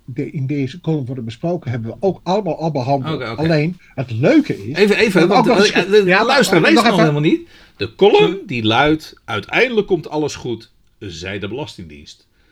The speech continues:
Speaker 2: Dus niet met een vraagteken erachter.
Speaker 1: Ja.
Speaker 2: En dat is een column van negentien augustus tweeduizend tweeëntwintig. En dat is van die Erik van Unen weer,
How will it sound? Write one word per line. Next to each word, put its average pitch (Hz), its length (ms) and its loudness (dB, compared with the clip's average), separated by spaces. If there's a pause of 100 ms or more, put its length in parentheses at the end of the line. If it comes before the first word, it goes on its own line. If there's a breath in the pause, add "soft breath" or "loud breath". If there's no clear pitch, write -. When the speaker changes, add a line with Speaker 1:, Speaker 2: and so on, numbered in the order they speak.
(280)
Speaker 2:
Dus 120 400 0
niet 311 340 -2
met 180 160 -10
een 143 80 -10
vraagteken 107 640 -10
erachter. 101 460 -10 (460 loud breath)
Speaker 1:
Ja. 131 140 -10
Speaker 2:
En 120 120 -6
dat 123 160 -2
is 120 60 -6
een 113 120 -6
column 165 280 4
van 127 140 -6
negentien 117 340 -2
augustus 107 460 -4
tweeduizend 98 480 -6
tweeëntwintig. 110 640 -6
En 98 100 -12
dat 98 160 -10
is 123 180 -6
van 110 140 -10
die 104 160 -8
Erik 104 300 -4
van - 220 -10
Unen 202 400 0
weer, 160 280 2